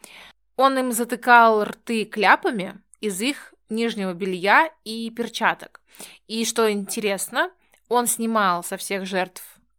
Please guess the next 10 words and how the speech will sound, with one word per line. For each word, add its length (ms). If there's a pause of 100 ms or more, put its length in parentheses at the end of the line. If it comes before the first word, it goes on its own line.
(140)
обувь 540 (1000)
и 640 (260)
старался 600
их 120
засыпать 500
травой, 420
землей, 460
мхом 480 (100)
или 180
ветками. 600